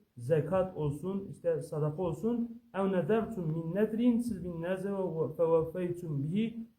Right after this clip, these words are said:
bir nezr yaparsınız, onu yerine getirir. "Fe innallâhe ya'lemu", Allah-u Teala "fe yücazikum aleyh", onun cezasını karşılık verir. "Ve mâ lizzalimîne bimen'i zekâti", yani zalimlere yoktur o kimse ki zalimdir, men ediyor zekatı.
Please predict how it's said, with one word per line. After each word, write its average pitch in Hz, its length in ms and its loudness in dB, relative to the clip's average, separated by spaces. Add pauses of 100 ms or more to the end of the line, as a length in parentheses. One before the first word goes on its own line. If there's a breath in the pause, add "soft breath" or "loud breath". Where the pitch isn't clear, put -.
bir 175 200 -2
nezr 160 240 0
yaparsınız, 160 600 0
onu 165 220 -6
yerine 160 300 -2
getirir. 226 360 -2
"Fe 185 80 -2
innallâhe 160 600 0
ya'lemu", 202 600 2 (260)
Allah-u 170 320 2
Teala 165 320 -2
"fe 151 120 -2
yücazikum 151 640 2
aleyh", 196 500 2 (280)
onun 165 360 2
cezasını 151 540 2
karşılık 147 420 -2
verir. 104 240 -2 (440)
"Ve 185 80 4
mâ 233 140 6
lizzalimîne 170 1080 4
bimen'i 170 420 -2
zekâti", 208 760 2 (360)
yani 156 280 2
zalimlere 156 840 4
yoktur 160 320 -2
o 139 220 0
kimse 147 320 -4
ki 151 120 -4
zalimdir, 131 640 2 (140)
men 135 320 2
ediyor 131 340 0
zekatı. 127 720 -2